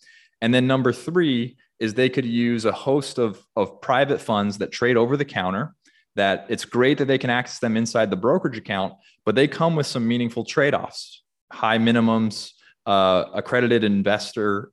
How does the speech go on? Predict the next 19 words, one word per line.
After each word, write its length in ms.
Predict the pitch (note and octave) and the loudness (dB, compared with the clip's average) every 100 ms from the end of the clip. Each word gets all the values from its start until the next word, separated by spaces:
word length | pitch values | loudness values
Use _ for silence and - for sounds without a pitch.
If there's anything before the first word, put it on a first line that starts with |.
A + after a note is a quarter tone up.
| - | -4
uh, 380 | F#2+ F#2 F2 | -2 0 -2
qualifications, 1200 | F2 - A2 G2 F#2+ - A#2+ A#2 B2+ G#2+ G#2 - - - _ _ | -4 0 2 0 -6 -4 -2 -2 -2 -4 -4 -8 -12 -20 _ _
liquidity 500 | G2 - C3 B2 A#2 | -10 2 4 4 2
constraints, 880 | A2+ G#2 - - A2 G#2 G2 - - - _ _ _ | 2 -2 -4 -2 0 0 -2 -6 -10 -14 _ _ _
don't 260 | A2 B2 B2+ | 0 2 2
trade 400 | - B2+ A#2+ G#2+ | -2 0 2 0
twenty-four 520 | - A2+ G#2+ - E2+ | -2 -4 -4 -4 -6
seven 540 | - - A#2 A#2 A#2 A2+ | -4 0 2 2 2 0
on 180 | G#2 | -2
a 40 | F#2 | -4
twenty-four 380 | - A2 G2+ F#2+ | -4 -4 -2 -4
seven 320 | - F#2 F2 - | -4 -4 -6 -4
asset, 520 | A#2 B2+ - B2 - - _ _ | -4 -2 0 0 0 -10 _ _
and 100 | G#2+ | -4
often 320 | A#2+ D3 D#3 | 0 0 -2
come 160 | C#3 B2+ | -2 -2
with 100 | A2 | 0
high 220 | A2+ G#2 | 0 -2
fees. 500 | - A2 F#2 - - | -2 -6 -6 -8 -14